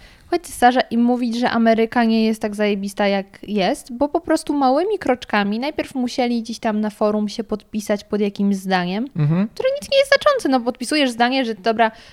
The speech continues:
Speaker 1: ten człowiek nie jest taki zły.
Speaker 2: Mhm.
Speaker 1: Ale potem te kroczki były coraz dalsze, coraz dalsze. W końcu sami musieli napisać list przeciwko Ameryce i tak dalej.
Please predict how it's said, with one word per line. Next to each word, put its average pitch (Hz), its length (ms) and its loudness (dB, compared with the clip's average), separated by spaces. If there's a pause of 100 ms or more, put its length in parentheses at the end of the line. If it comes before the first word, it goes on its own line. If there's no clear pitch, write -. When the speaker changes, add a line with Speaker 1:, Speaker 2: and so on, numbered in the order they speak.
(160)
Speaker 1:
ten 277 260 2
człowiek 262 320 2
nie 233 160 4
jest 226 120 0
taki 220 240 -2
zły. 180 280 -2 (280)
Speaker 2:
Mhm. 160 360 0
Speaker 1:
Ale 262 200 2
potem 349 320 4
te 330 100 2
kroczki 294 360 -2
były 262 140 2
coraz 233 320 4
dalsze, 196 360 0
coraz 247 280 0
dalsze. 196 340 2
W - 40 -20
końcu 262 280 -4
sami 254 320 2
musieli 208 380 2
napisać 196 500 -2
list 208 240 -4
przeciwko 202 420 -6
Ameryce 202 680 0
i 254 80 -4
tak 208 120 -6
dalej. 196 300 0